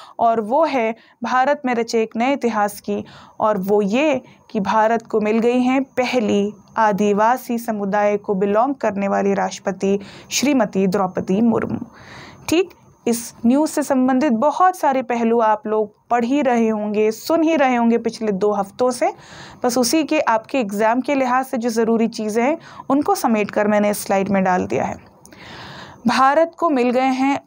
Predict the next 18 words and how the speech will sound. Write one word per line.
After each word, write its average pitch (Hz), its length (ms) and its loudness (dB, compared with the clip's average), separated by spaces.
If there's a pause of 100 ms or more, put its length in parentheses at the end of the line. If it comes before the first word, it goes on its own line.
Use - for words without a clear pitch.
(280)
भारत 226 420 0
के 269 80 -6
पन्द्रहवें 277 640 0
राष्ट्रपति, 196 640 -2 (460)
जो 220 160 2
रैंक 233 360 0
वाइज 240 380 0 (140)
फिफ्टीन्थ 202 560 -4
हैं 294 100 -2 (420)
और 220 140 2
व्यक्तिगत 240 640 -2
रूप 233 160 0
से 269 200 -4
चौदहवीं 233 520 0
क्रम 233 240 -4
की 226 120 -4
राष्ट्रपति 202 540 -2
हैं, 202 200 -4